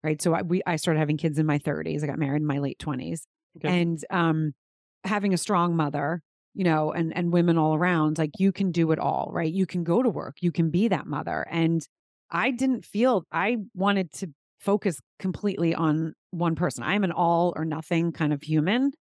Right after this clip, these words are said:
Speaker 1: So I knew that I was not gonna do everything well. It was gonna be a piece of me in all spots, but I felt almost like an obligation to, <laughs> and I'm not a feminist, but, like, to womankind, because I had this opportunity.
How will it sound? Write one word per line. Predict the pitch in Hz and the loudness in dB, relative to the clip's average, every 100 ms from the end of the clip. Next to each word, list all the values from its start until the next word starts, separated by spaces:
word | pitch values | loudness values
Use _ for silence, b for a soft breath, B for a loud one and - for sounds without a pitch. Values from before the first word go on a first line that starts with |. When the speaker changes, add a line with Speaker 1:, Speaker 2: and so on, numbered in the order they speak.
| _ _ | _ _
Speaker 1:
So | - 220 190 175 175 - | -6 0 2 2 2 -2
I | 180 220 | -2 0
knew | 220 220 208 | 2 2 4
that | 170 - | 2 0
I | 160 185 | 0 0
was | 175 175 151 | 2 2 2
not | 175 180 | -2 -2
gonna | - 175 | 0 2
do | 170 170 - _ | 4 2 0 _
everything | 190 190 185 - 160 156 151 143 _ _ | -2 0 -2 0 2 4 2 -2 _ _
well. | 160 233 160 - | 0 0 0 -4
It | - | -4
was | 160 | -2
gonna | 165 170 | 0 2
be | 175 | 2
a | |
piece | 160 208 208 | 2 -2 -2
of | 190 | 0
me | 175 160 | 2 2
in | |
all | 165 160 160 | 2 2 2
spots, | 147 - 185 233 - - - - _ _ - | 0 -4 0 0 0 -4 -12 -16 _ _ -2
but | 170 | 0
I | 180 | 0
felt | - 202 180 | 0 0 0
almost | 185 196 | -2 0
like | 220 190 | 0 -2
an | - | -2
obligation | 156 170 160 151 156 208 196 185 | 0 0 0 0 0 -2 -2 -2
to, | 175 160 180 - - | 0 2 0 -4 -10
<laughs> | 160 - | -8 -2
and | 180 | 0
I'm | 180 | 2
not | 202 214 | 0 0
a | 175 - | -2 -4
feminist, | 175 147 143 - - | -2 -2 -4 -8 -6
but, | 156 | -2
like, | 151 151 | -2 -4
to | - | -4
womankind, | 170 196 196 151 170 202 165 156 160 _ _ _ _ | 0 2 2 -2 -2 -2 0 -2 -6 _ _ _ _
because | 175 185 | -4 0
I | 160 | -2
had | 151 180 214 | -2 -2 2
this | 175 - | 0 0
opportunity. | 151 - - 151 - 85 92 | -4 -4 -4 -4 -2 -4 -6